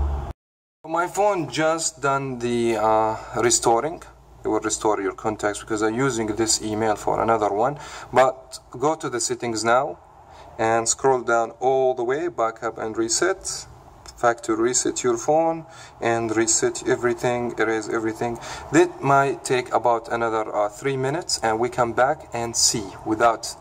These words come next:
a Google account, we can be able to bypass this phone. Last moment. This is the last, uh, of a truth,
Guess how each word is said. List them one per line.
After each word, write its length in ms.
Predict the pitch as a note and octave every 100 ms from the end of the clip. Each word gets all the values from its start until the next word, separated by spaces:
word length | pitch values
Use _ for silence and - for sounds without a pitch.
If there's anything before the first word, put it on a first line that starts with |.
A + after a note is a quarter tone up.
| -
a 140 | A2 G#2+
Google 360 | A2+ C#3 C3
account, 400 | A2+ C3+ C3+ C3
we 80 | A#2
can 220 | A2+ A2+
be 180 | A2 A2
able 240 | A2+ G#2+ G#2
to 120 | G#2
bypass 600 | G#2 G#2+ G#2+ G2+ G2+ - - - -
this 460 | - A2 G2+ - C3 -
phone. 240 | - - - - - - - - - - - - - - - - - _ _ _ _ -
Last 640 | D#3+ E3 E3 D#3+ - -
moment. 560 | B2+ D3 C3 F#2+ - - A2+
This 180 | C3+ C#3+
is 160 | B2+
the 100 | A#2
last, 480 | A#2 C3 C3+ - - - -
uh, 360 | A2 A2 A2 - -
of 160 | A2+
a 60 | A#2
truth, 420 | - - A2+ -